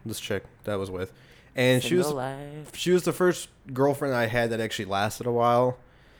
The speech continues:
Speaker 1: and I broke up with her. And sometimes I'm like, "Oh, maybe I shouldn't have." But then who knows? Maybe if I was with her, I wouldn't have gotten this apartment, or I wouldn't have gone to do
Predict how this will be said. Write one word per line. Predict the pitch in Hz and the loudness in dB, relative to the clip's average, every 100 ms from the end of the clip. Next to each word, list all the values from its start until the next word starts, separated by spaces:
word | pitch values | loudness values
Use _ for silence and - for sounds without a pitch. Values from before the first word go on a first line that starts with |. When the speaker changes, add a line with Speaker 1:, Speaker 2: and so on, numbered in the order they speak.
| - | -12
Speaker 1:
and | 135 | -2
I | 160 | 0
broke | 156 147 135 | 4 6 6
up | 123 110 | 4 2
with | 117 | 0
her. | - 127 | 0 0
And | 127 | 0
sometimes | 127 156 143 151 139 | -2 -2 -2 -6 -6
I'm | 135 | -6
like, | 123 120 | -6 -8
"Oh, | 120 | -10
maybe | 117 104 98 | -6 -6 -6
I | |
shouldn't | 95 - 117 110 | -6 -4 -4 -4
have." | 107 - - - - | -8 -14 -20 -18 -4
But | 151 | 2
then | 160 139 | 2 2
who | 170 | 0
knows? | 190 190 | 0 0
Maybe | 113 120 | 2 0
if | 117 | 2
I | 107 | 0
was | 104 | 2
with | 113 131 | -2 -2
her, | 123 110 | 0 0
I | 98 | 0
wouldn't | 98 98 | -4 -6
have | 98 | -6
gotten | 104 104 87 101 95 98 | -2 -2 -4 -8 -8 -8
this | 95 92 | -10 -12
apartment, | - 104 101 98 95 | -8 -6 -6 -6 -8
or | 98 | -4
I | 98 | -4
wouldn't | 101 101 98 | -2 -4 -6
have | 101 107 | -10 -8
gone | 110 110 107 | -2 0 0
to | 104 | -4
do | 110 107 107 104 | -6 -6 -4 -6